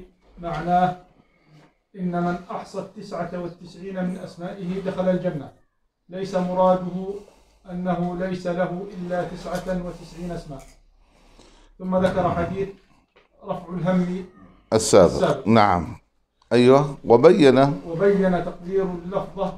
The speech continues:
Speaker 1: بقوله: والتقدير: "إن لله أسماء بقدر هذا العدد، من أحصاها دخل الجنة"، كما يقول القائل: "إن لي مئة غلام".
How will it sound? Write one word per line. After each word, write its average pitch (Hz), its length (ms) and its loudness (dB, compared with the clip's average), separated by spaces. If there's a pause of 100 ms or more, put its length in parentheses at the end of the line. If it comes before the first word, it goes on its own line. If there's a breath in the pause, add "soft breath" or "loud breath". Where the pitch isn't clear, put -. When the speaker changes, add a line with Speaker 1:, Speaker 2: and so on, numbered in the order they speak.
(140)
Speaker 1:
بقوله: 185 600 -2 (420)
والتقدير: 180 760 2 (280)
"إن 185 200 -2
لله 180 680 0
أسماء 196 720 -6 (500)
بقدر 190 400 -4
هذا 180 400 0
العدد، 175 340 -2 (560)
من 180 220 -8
أحصاها 180 600 0
دخل 180 200 -2
الجنة"، 165 460 -4 (400)
كما 185 220 0
يقول 190 280 0
القائل: 190 540 -2 (280)
"إن 185 180 0
لي 185 260 0
مئة 180 420 -2
غلام". 180 440 0